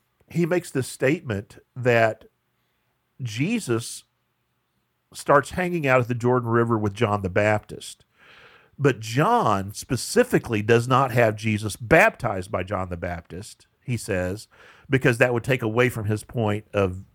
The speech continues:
uh, having authority. All the other gospel writers, all, all the other three canonical gospels make a big point out of Jesus being baptized by John the Baptist,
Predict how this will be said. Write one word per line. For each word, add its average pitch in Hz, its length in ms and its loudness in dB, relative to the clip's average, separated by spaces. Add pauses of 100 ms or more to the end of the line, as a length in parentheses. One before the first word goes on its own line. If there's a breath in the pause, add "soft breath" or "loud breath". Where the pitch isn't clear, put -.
(640)
uh, 95 280 -4
having 123 320 2
authority. 117 420 0 (460 soft breath)
All 160 220 6
the 165 140 2
other 165 180 0
gospel 143 440 0
writers, 120 360 2
all, 131 200 4 (180)
all 135 160 6
the 151 120 2
other 151 120 2
three 143 260 -2
canonical 127 480 0
gospels 117 520 2
make 107 140 -2
a 107 60 0
big 123 360 0
point 185 300 0
out 110 160 6
of 104 120 -2
Jesus 110 600 -2
being 113 280 0
baptized 117 540 2
by 110 140 2
John 110 260 0
the 98 80 -4
Baptist, 113 680 0